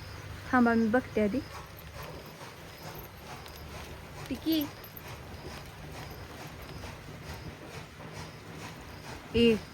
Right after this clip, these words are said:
कसली भीती दाखवलीस ग? तुला आणि म्हणलं काय झालं? ही तुझी एवढी स्पेशल जागा? आ? भूक लागल्या का नाही ग?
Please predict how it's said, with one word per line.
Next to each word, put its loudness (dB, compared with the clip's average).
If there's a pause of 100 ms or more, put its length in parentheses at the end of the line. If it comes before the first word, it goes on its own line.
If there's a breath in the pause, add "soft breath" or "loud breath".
(140)
कसली 6
भीती 10
दाखवलीस 10
ग? 6 (400)
तुला 10
आणि 12
म्हणलं 10
काय 10
झालं? 8
ही 8
तुझी 6
एवढी 12 (880)
स्पेशल 12
जागा? 12 (1500)
आ? 12 (1700)
भूक 8
लागल्या 12
का 10
नाही 12
ग? 6